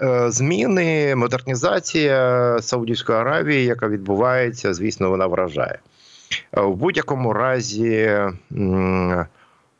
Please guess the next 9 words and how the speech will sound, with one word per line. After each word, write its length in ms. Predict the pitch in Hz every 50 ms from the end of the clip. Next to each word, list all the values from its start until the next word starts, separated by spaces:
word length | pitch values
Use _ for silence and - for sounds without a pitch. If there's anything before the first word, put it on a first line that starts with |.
| - - - -
можна 420 | - 131 127 131 143 113 107 117
припустити, 760 | 107 - 104 101 - - 107 - - - 147 127 127 113 107 98
що 720 | - - - - 113 110 110 107 104 104 98 95 92 85
такі 420 | - 113 113 117 - 131 120 110 101
королівства, 920 | - - 117 113 113 113 123 123 120 120 - - 107 104 104 101 98 87 78
в-, 220 | - 120 127 123
модернізувати 880 | 120 117 117 117 139 - - 123 117 120 135 135 135 123 107 - 101 95
ці 140 | - -
королівства, 920 | 104 - 120 110 113 117 120 120 107 120 - - - 95 95 92 90 90